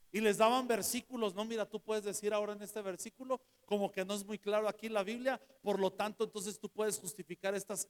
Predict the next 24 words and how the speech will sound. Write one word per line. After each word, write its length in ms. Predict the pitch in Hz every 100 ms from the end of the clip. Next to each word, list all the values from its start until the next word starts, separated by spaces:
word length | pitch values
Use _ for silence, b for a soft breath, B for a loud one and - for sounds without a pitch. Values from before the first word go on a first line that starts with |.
| _ _
obras 440 | 208 208 208 180
o 60 | 180
estos 280 | 185 190 -
actos 420 | 196 185 - 180
o 40 | 185
estas, 340 | 180 175 - _
estos 280 | 190 196 160
hechos". 260 | 208 - - - - _ _ _ _ _ _ _ _ _ _ _
Y 100 | 220
eso 160 | 208
hacían 340 | 226 - 208 196
antes. 440 | 233 240 180 - - _ _
De 100 | 220
pronto 380 | 214 233 240 254
aparece 480 | - 196 208 233 233
un 120 | 214
hombre 220 | 233 226
como 280 | 220 196 190
Juan 220 | - 233
el 60 | 233
Bautista 500 | 214 185 247 - 208
y 40 |
les 160 | 185 180
dice: 300 | 226 226 202